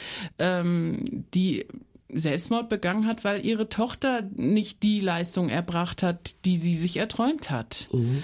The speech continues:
Speaker 1: So wurde es uns damals jedenfalls erzählt und das hat sich natürlich schon auch sehr eingeprägt. Oder ich weiß auch von Schülern, die immer Einser hatten ohne viel Mühe und dann irgendwann, äh, war's doch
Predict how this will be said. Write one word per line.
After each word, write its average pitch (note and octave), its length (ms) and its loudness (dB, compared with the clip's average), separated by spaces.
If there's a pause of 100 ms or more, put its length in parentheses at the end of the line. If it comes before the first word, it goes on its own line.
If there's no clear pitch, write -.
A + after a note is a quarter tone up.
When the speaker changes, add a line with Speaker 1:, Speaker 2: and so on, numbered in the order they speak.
(100)
Speaker 1:
So E3 200 2
wurde F#3+ 200 2
es F3 80 0
uns F3 240 0
damals F#3 340 0
jedenfalls F#3 400 0
erzählt A3+ 540 0
und C#3+ 100 0
das E3 180 -4
hat F3+ 140 -2
sich G3 160 -2
natürlich G3+ 400 -2
schon A3+ 180 -2
auch G#3 140 -2
sehr - 240 -4
eingeprägt. D#3+ 560 -2
Oder F3 300 0 (340)
ich - 60 -6
weiß F#3 180 2
auch F#3+ 160 -2
von G#3+ 180 2
Schülern, A3+ 380 2
die G#3 260 -2
immer E4 480 0
Einser B3 380 2
hatten A#3 260 -2
ohne A#3 360 0
viel A3 260 4
Mühe A3+ 500 4
und A3+ 200 0
dann A3 120 0
irgendwann, A3+ 760 2
äh, G#3 560 0
war's G3+ 440 0
doch C#4+ 280 0